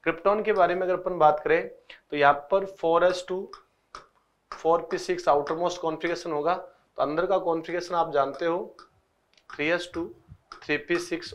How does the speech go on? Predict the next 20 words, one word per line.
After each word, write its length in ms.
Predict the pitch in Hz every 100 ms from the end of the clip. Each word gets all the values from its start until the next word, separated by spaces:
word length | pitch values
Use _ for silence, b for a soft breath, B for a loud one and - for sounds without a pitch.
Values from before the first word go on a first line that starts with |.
| -
और 200 | 160 160
थ्री 160 | - 147
डी 140 | 147
टेन 320 | 147 151 165 170
जो 100 | 143
है 80 | 139
वो 140 | 190 240
कॉन्फ़िगरेशन 560 | - 147 - 151 151 147
होगा 200 | 139 160
पेनल्टीमेट 600 | 170 139 131 131 131 131
सेल 240 | - 113 98
का। 200 | 101 - b b b b b _ _
तो 80 | 139
आप 160 | 143 -
कह 80 | 165
सकते 280 | 170 175 196
हो 80 | 185
क्रिप्टॉन 480 | 160 - 170 175
के 80 | 170
अंदर 340 | 156 151 180